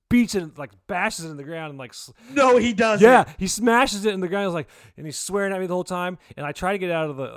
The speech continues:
Speaker 1: out of the car to, like, confront him 'cause I'm, like, eighteen and tough, and I'm gonna fight this, like, giant. I mean, the guy looks like he could have fought bears. I'm not even kidding. Like, he's big, burly dude, and he, like, uses his big belly to, like, slam the door closed, like, boom. And I'm like, he's, like,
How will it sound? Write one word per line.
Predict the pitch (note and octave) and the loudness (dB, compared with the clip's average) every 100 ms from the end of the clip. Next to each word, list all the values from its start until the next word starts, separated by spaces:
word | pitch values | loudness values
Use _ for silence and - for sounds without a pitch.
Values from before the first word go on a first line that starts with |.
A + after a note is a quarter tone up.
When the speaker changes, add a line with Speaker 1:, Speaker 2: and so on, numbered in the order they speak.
| C3+ | -8
Speaker 1:
out | C3 | -8
of | |
the | B2 | -8
car | - C3 C#3+ | -6 -4 -4
to, | |
like, | C3 A#2 | -6 -8
confront | A#2+ - C3+ C3+ | -14 -10 -8 -8
him | E3 | -8
'cause | C3 | -8
I'm, | B2 A#2+ | -8 -8
like, | G#2+ | -12
eighteen | A#2+ A#2 - A#2 | -12 -12 -12 -14
and | G#2 | -14
tough, | - A#2 A2+ | -10 -10 -12
and | A2 | -16
I'm | A2 | -14
gonna | G#2+ | -14
fight | - A#2 A2 | -12 -12 -12
this, | G#2 | -16
like, | A2 F2 | -18 -16
giant. | G2+ C#3+ D3+ C3+ | -8 -4 -4 -4
I | D#3+ | -8
mean, | D#3+ | -10
the | F3 | -8
guy | B3+ B3 | -6 -4
looks | F#3 F#3+ | -4 -6
like | D#3+ C3+ | -10 -12
he | |
could | B2+ C3 | -12 -14
have | - | -10
fought | D3+ A#2+ G2 | -8 -8 -8
bears. | A#2 G#2+ F#2 G2 | -10 -10 -14 -14
I'm | C#3 | -8
not | G3 G#3+ | -2 -2
even | E3+ | -4
kidding. | D3 D#3+ C3 | -8 -10 -10
Like, | B2 | -12
he's | F3 G3 | -10 -12
big, | B2 F#3+ G3+ G3+ F3 C3+ A#2 - | -10 -6 -4 -4 -8 -16 _ -12
burly | E3 E3+ D#3 C#3 | -8 -6 -6 -8
dude, | D3+ C#3+ A2+ _ - | -8 -10 -12 _ -12
and | D#3+ | -6
he, | |
like, | F3 C#3 | -6 -6
uses | E3+ D#3+ | -10 -10
his | C#3+ B2 | -12 -12
big | D#3 A#2+ | -14 -12
belly | C3+ C#3+ C3+ | -8 -8 -8
to, | |
like, | A2+ A2 | -14 -10
slam | - D#3 D3 C#3 | -8 -8 -10 -12
the | C3 | -14
door | C3 B2+ | -12 -12
closed, | C3 C3+ B2 B2 B2 | -12 -14 -12 -14 -16
like, | A#2+ _ | -18 _
boom. | D3+ E3 F#3 C#4 B3 _ _ A#2+ | -6 -4 -6 -8 -16 _ _ _
And | C#3 | -14
I'm | C#3 C3 | -12 -12
like, | B2 | -14
he's, | B2+ A#2 | -14 -14
like, | A#2 G#2+ | -16 -16